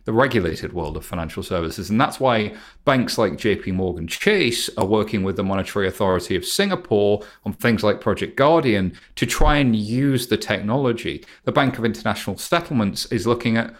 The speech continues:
automated market makers. This is a DeFi concept where you can automate market making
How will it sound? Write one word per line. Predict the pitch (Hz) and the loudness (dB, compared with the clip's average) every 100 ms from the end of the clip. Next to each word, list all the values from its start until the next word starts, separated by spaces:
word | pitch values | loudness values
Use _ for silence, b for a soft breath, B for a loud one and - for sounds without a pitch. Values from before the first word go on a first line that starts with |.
| B | B
automated | - 92 - 90 87 104 | 0 0 0 -4 -2 -2
market | 98 120 156 151 - 113 | 0 2 2 2 0 -4
makers. | 92 87 - 78 73 - | -2 -4 -4 -8 -8 -6
This | 104 - | -6 -2
is | 107 | 0
a | 98 92 B - | 0 -2 B -4
DeFi | - 156 - 127 95 | 0 0 2 2 2
concept | 87 104 85 - 82 - | 2 -4 -2 -4 -6 -4
where | 101 92 | -2 -2
you | |
can | 90 110 104 B - - | 0 0 0 B -20 4
automate | 156 175 - 113 82 80 - | 4 6 2 2 0 -4 -4
market | 98 104 104 95 - - | -2 2 2 -2 -8 -10
making | 87 78 - 80 | -10 -10 -14 -16